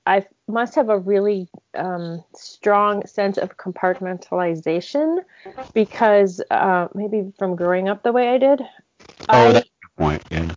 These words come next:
Speaker 1: I don't, it doesn't bother me. I'm, I'm grateful to be there for her. I'm grateful to be able to tell their story. Uh, my, my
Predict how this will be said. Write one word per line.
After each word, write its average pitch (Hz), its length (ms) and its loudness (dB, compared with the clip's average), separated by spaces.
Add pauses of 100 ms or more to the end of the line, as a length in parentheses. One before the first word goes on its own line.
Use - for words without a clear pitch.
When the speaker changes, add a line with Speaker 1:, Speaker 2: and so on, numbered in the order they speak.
(180)
Speaker 1:
I 247 280 4
don't, 240 460 -2 (160)
it 233 160 -4
doesn't 226 400 -4
bother 202 340 -2
me. 254 200 -6
I'm, 202 340 -8 (540)
I'm 196 280 -4
grateful 196 680 -4
to 196 140 -10
be 175 240 -6
there 208 240 -4
for 294 200 -4
her. 330 340 -2 (440)
I'm 202 180 -2
grateful 196 500 0
to 196 60 0
be 202 140 2
able 190 180 2
to 190 80 0
tell 190 220 -2
their 185 160 -2
story. 190 500 0 (100)
Uh, - 120 -2 (500)
my, 196 400 2
my 196 460 0